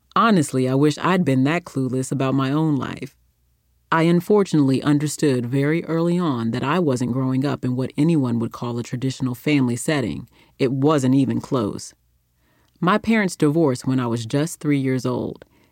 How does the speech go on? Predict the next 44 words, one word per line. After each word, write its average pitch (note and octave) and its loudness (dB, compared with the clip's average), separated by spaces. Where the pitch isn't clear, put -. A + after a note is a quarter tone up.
and D3 4
that D3+ 2
left D3 0
my C3+ 2
older G3+ 2
brother B2+ 0
Roy, C3+ 0
younger C#3+ 2
sister C3+ -2
Vivian, B2+ -2
and D3 2
me C3+ 2
to C#3+ -6
be C#3+ 2
raised C#3 0
by C3 -4
my A#2+ -2
father C#3 -2
and C3 -2
his G#3 2
family. - -8
The F3 2
fact B3 0
that B3 2
my F#3+ 2
parents E3 0
separated C#3 0
when C3 0
I B2+ -2
was B2+ -2
very C#3 0
young C#3 0
impacted D3+ -2
my C3 0
life C3 -4
in C3+ -2
ways C3+ -4
that C#3 -6
I C#3 -6
can't C3+ -4
begin C3+ 2
to C3 -4
fully A#2+ -4
comprehend, B2 -4